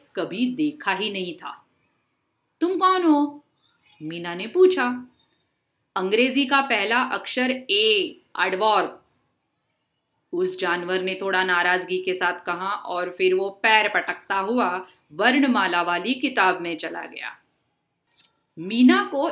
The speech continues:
एक भेड़िया दिखा जो डाइनिंग टेबल के नीचे बैठा सिसक रहा था।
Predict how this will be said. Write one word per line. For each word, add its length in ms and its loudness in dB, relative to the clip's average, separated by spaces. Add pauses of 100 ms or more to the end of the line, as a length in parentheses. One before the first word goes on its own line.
(100)
एक 260 -2
भेड़िया 500 -2
दिखा 460 -4
जो 220 0
डाइनिंग 680 -2
टेबल 280 2
के 200 0
नीचे 600 -2
बैठा 540 -4
सिसक 460 0
रहा 240 0
था। 300 -8